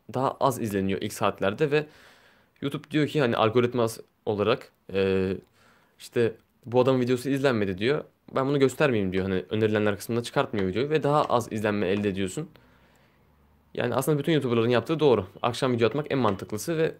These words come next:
benim de böyle yapmam gerekiyor. Yani aslında oyunu kurallarına göre oyna-, oynamamız gerekiyor. Kendi kafamıza göre oynarsak, yani ben videoların kaliteli çeksem bile,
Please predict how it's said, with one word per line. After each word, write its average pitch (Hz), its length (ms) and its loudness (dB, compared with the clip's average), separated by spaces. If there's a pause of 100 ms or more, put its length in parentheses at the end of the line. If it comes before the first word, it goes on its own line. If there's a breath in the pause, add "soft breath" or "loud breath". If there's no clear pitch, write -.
benim 143 240 2
de 131 60 2
böyle 139 140 6
yapmam 123 200 2
gerekiyor. 101 360 2
Yani 101 180 2
aslında 120 460 0 (500 loud breath)
oyunu 127 220 4
kurallarına 135 380 4
göre 120 140 4
oyna-, 101 200 2
oynamamız 104 380 0
gerekiyor. 107 420 0 (520 soft breath)
Kendi 120 220 -2
kafamıza 123 360 0
göre 120 240 4
oynarsak, 127 600 0 (460 soft breath)
yani 113 160 2
ben 127 200 4 (600 soft breath)
videoların 120 380 0
kaliteli 131 280 -2
çeksem 135 380 0
bile, 120 180 0